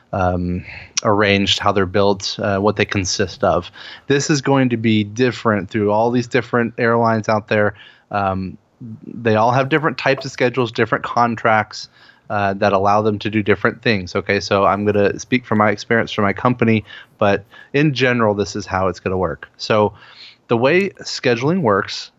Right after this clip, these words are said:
uh, for a flight attendant at a major airline is you're going to bid for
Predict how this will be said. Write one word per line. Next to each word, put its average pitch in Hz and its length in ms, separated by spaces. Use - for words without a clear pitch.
uh, 101 360
for 113 200
a 151 60
flight 107 300
attendant 98 380
at 95 80
a 98 40
major 101 320
airline 90 380
is 92 200
you're 107 120
going 107 320
to 110 200
bid 107 520
for 101 720